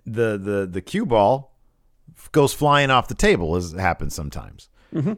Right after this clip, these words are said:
Speaker 1: And, uh, and it hits the marble floor, and it starts bouncing, and they get all pissed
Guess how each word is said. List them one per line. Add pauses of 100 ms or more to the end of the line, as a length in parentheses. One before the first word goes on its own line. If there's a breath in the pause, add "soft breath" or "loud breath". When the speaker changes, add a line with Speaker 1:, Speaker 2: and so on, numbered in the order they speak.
Speaker 1:
And,
uh,
and
it
hits
the
marble
floor,
and
it
starts
bouncing,
and
they
get
all
pissed